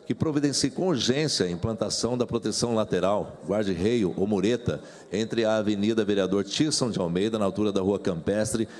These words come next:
até o Shopping Norte Sul Plaza, em Campo Grande.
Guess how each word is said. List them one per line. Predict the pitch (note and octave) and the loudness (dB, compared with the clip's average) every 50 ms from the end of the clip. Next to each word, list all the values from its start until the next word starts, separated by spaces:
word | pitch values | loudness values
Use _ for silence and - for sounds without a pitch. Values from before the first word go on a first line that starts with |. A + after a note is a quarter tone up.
| - - - | -18 -12 -6
até | - F#2 - A2+ | -6 -4 -2 -2
o | A2+ A2+ | -2 -2
Shopping | - - A#2 G#2 - - | 0 0 0 0 0 0
Norte | G#2+ G2+ G2 G2+ - G2+ F#2+ | 0 0 0 0 0 -2 -4
Sul | - - A#2+ A#2 A2 | -2 0 -2 -2 0
Plaza, | - G2+ G2 G2+ G2 F#2 F2+ - - D#2 C#2 - - - - - - - - - - | 0 0 2 2 2 2 0 -2 -4 -4 -6 -8 -14 -20 -20 -20 -20 -20 -20 -14 -4
em | - F3+ G#3 | -2 -2 -2
Campo | G3 - A2+ - - C3 | 0 0 0 0 0 0
Grande. | G2+ F#2 F2 D#2+ D#2 D2 - - - - | 0 0 0 0 -2 -2 -2 -4 -4 -6